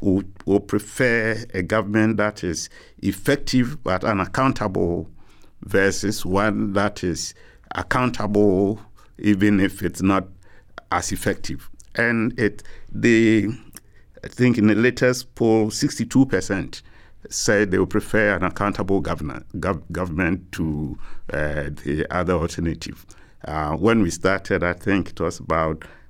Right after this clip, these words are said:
fifty-two or fifty percent. So, and it's been rising. So, um, that for us says something about those who say that Africans don't care for, uh, accountable governance. All they want is for government to be effective. Uh, that's not what we are finding.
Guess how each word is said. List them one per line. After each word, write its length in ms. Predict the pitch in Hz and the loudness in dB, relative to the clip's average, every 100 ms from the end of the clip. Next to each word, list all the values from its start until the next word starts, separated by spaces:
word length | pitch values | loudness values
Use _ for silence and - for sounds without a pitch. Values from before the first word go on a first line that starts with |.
| _ - - - | _ -20 -20 -20
fifty-two 840 | - 117 - 80 80 - 101 98 98 | -2 -2 -2 -8 -8 -4 0 2 2
or 100 | 82 | 0
fifty 300 | - 85 113 | -2 -6 -4
percent. 540 | - 85 - 85 - | -2 -2 -2 -6 -6
So, 380 | - 110 101 87 87 | -2 4 4 2 -4
and 160 | 82 80 | -4 -4
it's 120 | 80 | -2
been 200 | 95 92 | 0 0
rising. 480 | 90 101 - 65 - - | 2 0 -2 -12 -16 -16
So, 460 | - 85 73 76 - - - - - | -10 -8 -8 -10 -16 -20 -20 0 2
um, 400 | 76 78 82 87 | 2 0 0 0
that 280 | 85 110 - - - - | 0 0 -2 -14 -16 -6
for 240 | - 107 | 2 4
us 200 | 110 127 | 4 0
says 240 | - 127 120 | 0 0 2
something 340 | 113 107 117 | 0 4 2
about 380 | 101 87 98 95 | 4 2 0 4
those 320 | 120 123 123 | 6 6 4
who 180 | 117 113 | 0 -2
say 260 | 101 104 110 | 2 2 4
that 280 | 98 101 | 2 2
Africans 500 | 95 123 107 98 110 | 0 0 -2 0 2
don't 220 | 90 101 107 | 2 2 2
care 240 | 101 95 | 0 -2
for, 340 | - 85 73 - - - - | -2 -4 -2 -6 -10 -16 -10
uh, 200 | - 80 80 | -4 -2 0
accountable 480 | 101 101 95 95 | -2 0 2 2
governance. 580 | 95 92 92 90 92 87 | 2 0 0 0 0 0
All 160 | 92 98 | 0 0
they 160 | 92 | 0
want 340 | 80 92 90 - | 2 2 2 0
is 180 | 90 - | -4 -4
for 100 | 76 | -6
government 460 | 82 87 92 87 | -2 -2 -2 -4
to 60 | 78 | -4
be 100 | 76 | -8
effective. 480 | 71 95 - - - - - | -4 -4 -6 -10 -12 -14 -8
Uh, 200 | 85 85 | -6 -2
that's 260 | 90 85 | -2 -2
not 260 | - 87 - | -2 -4 0
what 200 | 90 - | -2 0
we 80 | 87 | -2
are 80 | 85 | 0
finding. 440 | - 120 78 - | 0 0 0 -6